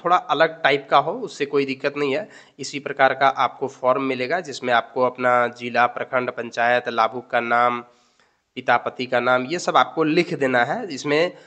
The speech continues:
अनिवार्य रूप से हम बोले कि महिलाओं का नाम ही भरना है। उसके बाद यहाँ पर सारा डिटेल, जॉब कार्ड नंबर, आधार नंबर, बैंक खाता, आईएफएससी कोड, मोबाइल नंबर ज़रूर आप भरिएगा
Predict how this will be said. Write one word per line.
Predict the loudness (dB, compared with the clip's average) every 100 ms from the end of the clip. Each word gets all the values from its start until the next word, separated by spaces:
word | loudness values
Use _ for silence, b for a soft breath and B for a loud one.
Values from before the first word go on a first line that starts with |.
| B -2
अनिवार्य | 0 4 4 4
रूप | -6
से | -2
हम | -2 0
बोले | -2 -2
कि | -4 -2
महिलाओं | -2 0 4 4 4
का | 2
नाम | 4 2
ही | -2 -4
भरना | -4 -2 -4
है। | -4 -8 -12 b b b -16
उसके | -8 0
बाद | 2 2
यहाँ | 0 0
पर | -2
सारा | 0 2 2
डिटेल, | 2 -2 -4 -4
जॉब | 0 0
कार्ड | 2 2
नंबर, | 2 0 2
आधार | 2 2 0
नंबर, | 0 -2
बैंक | -2 -6 -8
खाता, | -8 -2 0
आईएफएससी | 0 -6 -12 -14
कोड, | -10 -8 -8 -8
मोबाइल | -4 2 2 2
नंबर | 2 0 0
ज़रूर | -4 -4 2
आप | 2 0
भरिएगा | -14 -10 -10 -12